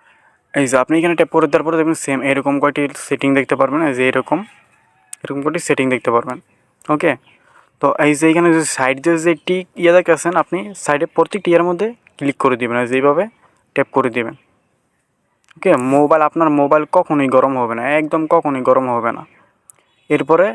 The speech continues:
এ, সবসময় এই উপরেরটা এটা টিক দিবেন, মানে এগুলো যে টিক নেই, এগুলো টিক নেই, এগুলো টিক হবে না, ঠিক আছে? মানে যে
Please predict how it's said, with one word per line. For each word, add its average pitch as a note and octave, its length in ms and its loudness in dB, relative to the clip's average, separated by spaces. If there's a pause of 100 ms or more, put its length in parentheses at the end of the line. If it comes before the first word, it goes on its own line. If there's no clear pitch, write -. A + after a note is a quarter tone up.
(160)
এ, D3 40 2 (240)
সবসময় F#3 420 -2
এই D#3+ 140 6
উপরেরটা F#3+ 440 2 (100)
এটা F3 180 -6
টিক F3 140 0 (100)
দিবেন, C#3+ 220 4 (140)
মানে D3+ 140 0 (340)
এগুলো F#3 320 2
যে E3+ 120 4 (160)
টিক G#3 220 -2
নেই, C#3 160 2
এগুলো D3+ 180 2 (100)
টিক F#3+ 180 -4
নেই, F3+ 120 2
এগুলো D#3+ 220 4
টিক F#3+ 120 0 (100)
হবে B2 180 4
না, A#2 160 -4
ঠিক C#3+ 120 0
আছে? E3+ 200 -2
মানে C3+ 140 0 (100)
যে C3 80 4